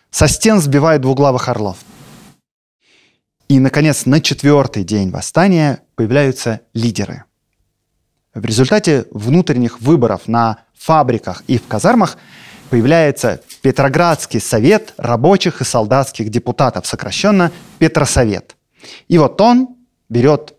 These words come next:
главенство над протестами, и к нему присоединяется тот самый Временный комитет депутатов Государственной Думы. Еще на следующий день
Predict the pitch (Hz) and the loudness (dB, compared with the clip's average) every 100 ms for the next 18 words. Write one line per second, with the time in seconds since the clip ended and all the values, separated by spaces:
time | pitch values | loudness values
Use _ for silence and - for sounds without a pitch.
0 | _ - 117 110 143 123 - 98 98 - | _ -4 -2 2 2 2 -4 -8 -6 -4
1 | - 247 - 170 196 - 104 110 170 123 | 0 0 2 2 2 0 -4 -2 -2 -4
2 | - 107 156 175 - - 160 - 180 156 | -6 -2 0 0 -2 -2 -2 0 0 0
3 | 131 _ _ 104 135 156 110 98 - 101 | -2 _ _ 0 2 4 2 -2 -6 -6
4 | 104 214 220 _ - 110 - 175 127 98 | 0 0 -2 _ -12 -6 -4 -2 -4 -8
5 | 107 107 104 - 104 90 - - - _ | -8 -6 -6 -6 -8 -8 -12 -16 -20 _
6 | _ _ _ _ - _ _ _ _ _ | _ _ _ _ -20 _ _ _ _ _
7 | - - _ _ _ _ _ _ _ _ | -20 -20 _ _ _ _ _ _ _ _
8 | _ _ _ _ - - - 170 131 - | _ _ _ _ -6 -2 2 2 2 2
9 | 139 110 - - 87 131 202 220 | 0 0 -4 -6 0 2 4 2